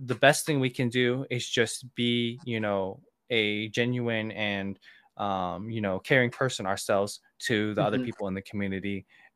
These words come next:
Speaker 1: and,
Speaker 2: Exactly.
Speaker 1: you know, help lift other people up, you know, um, that are doing the same thing as us, that have the same sort of passion, you know, for, um, passion over profits, right? <laughs>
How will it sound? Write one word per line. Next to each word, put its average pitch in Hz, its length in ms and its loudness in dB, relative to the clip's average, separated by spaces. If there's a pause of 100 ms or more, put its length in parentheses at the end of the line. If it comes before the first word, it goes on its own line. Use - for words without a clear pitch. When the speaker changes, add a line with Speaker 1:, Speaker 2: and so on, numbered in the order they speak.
(100)
Speaker 1:
and, 92 500 2
Speaker 2:
Exactly. - 20 -4
Speaker 1:
you 101 80 -2
know, 92 380 0
help 123 280 6
lift 135 220 2
other 120 180 2
people 113 300 -2
up, 104 160 0
you 113 60 0
know, 95 240 2 (420)
um, 107 320 2
that 120 120 2
are 120 60 -2
doing 131 200 2
the 139 60 0
same 143 260 0
thing 151 200 -2
as 110 120 -4
us, - 160 -6
that 117 140 2
have 131 140 6
the 135 60 -4
same 139 280 0
sort 135 200 0
of 127 120 -2 (140)
passion, 120 380 2
you 104 100 -2
know, 101 160 0
for, 92 400 -4 (280)
um, 87 540 -4 (400)
passion 107 260 4
over 101 140 -4
profits, - 400 -6
right? 98 140 -6 (160)
<laughs> 196 60 12